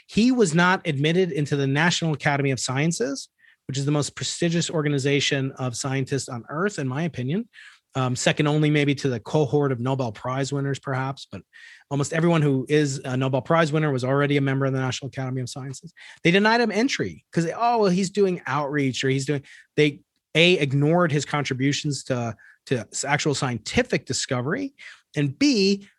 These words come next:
they trivialized and, and minimized his contributions.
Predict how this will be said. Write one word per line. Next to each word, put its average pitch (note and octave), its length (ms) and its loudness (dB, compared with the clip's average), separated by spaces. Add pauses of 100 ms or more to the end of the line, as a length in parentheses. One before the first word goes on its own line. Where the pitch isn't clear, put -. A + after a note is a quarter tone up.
(200)
they D3+ 220 2
trivialized C#3+ 840 0
and, C#3+ 540 0
and C3+ 420 -2
minimized D3 520 0
his C3 120 -4
contributions. C3+ 840 -4